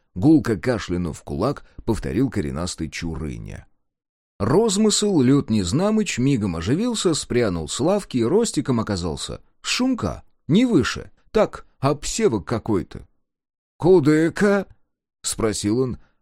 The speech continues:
пронзив древореза острым взором. «Да кука я!»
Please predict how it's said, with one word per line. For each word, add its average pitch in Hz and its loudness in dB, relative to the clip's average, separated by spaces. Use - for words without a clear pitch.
пронзив 131 2
древореза 110 0
острым 101 -2
взором. 71 -6
«Да 117 -2
кука 170 2
я!» 143 2